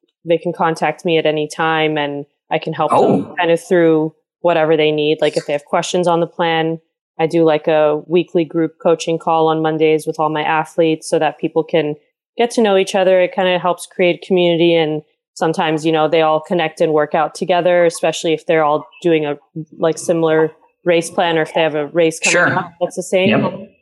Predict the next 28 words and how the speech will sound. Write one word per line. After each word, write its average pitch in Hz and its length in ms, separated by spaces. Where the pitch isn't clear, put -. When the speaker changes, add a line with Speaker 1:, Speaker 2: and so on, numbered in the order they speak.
Speaker 1:
Um, 170 320
and 185 120
then 185 140
on 180 160
the 175 100
team, 208 680
we 185 180
have 180 240
over, 170 600
like, 165 160
seventy 175 380
athletes 170 480
on 190 120
the 196 80
team 214 320
now, 214 440
and 170 180
I 165 80
coach 175 540
daily 180 300
workouts 170 500
for 196 120
the 196 100
team, 226 480
um, 165 300
either 156 220
track 190 400
workouts, 180 540